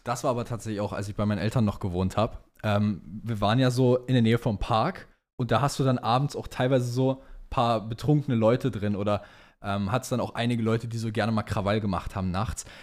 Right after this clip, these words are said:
Ey, ich hatte im Jahr mindestens zwanzig Nächte, wo du irgendwie Polizei oder Krankenwagen oder irgendwas hattest, die dann einfach für eine Stunde unten gestanden haben, Blaulicht an, gefühlt noch Motor die ganze Zeit laufen lassen.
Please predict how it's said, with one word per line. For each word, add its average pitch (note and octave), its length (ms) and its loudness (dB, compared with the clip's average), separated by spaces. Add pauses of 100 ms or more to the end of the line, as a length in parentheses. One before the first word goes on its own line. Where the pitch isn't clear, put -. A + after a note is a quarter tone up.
(140)
Ey, A2+ 180 0 (320)
ich A#2 140 -4
hatte A#2+ 160 -2
im B2+ 120 0
Jahr A2+ 220 2
mindestens C3 760 -2 (240)
zwanzig B2+ 480 0
Nächte, B2 580 -2
wo A#2+ 120 -4
du B2+ 140 -2
irgendwie C#3 420 4
Polizei B2+ 600 4
oder A2+ 140 0
Krankenwagen A#2 640 -2
oder A2+ 180 2
irgendwas D3+ 440 6
hattest, C3 460 -4 (360)
die C3 80 0
dann B2+ 140 2
einfach B2 300 -2 (360)
für C3+ 240 2 (280)
eine C#3+ 120 -2
Stunde F3 440 2
unten D#3 280 0
gestanden A2+ 440 -4
haben, A2+ 180 -4
Blaulicht A#2+ 460 2
an, B2 260 0 (280)
gefühlt D3 400 0
noch B2 140 -4
Motor D3 320 2
die C3+ 80 -2
ganze C#3 240 -2
Zeit C3 120 -4
laufen B2+ 160 -4
lassen. C3 220 -4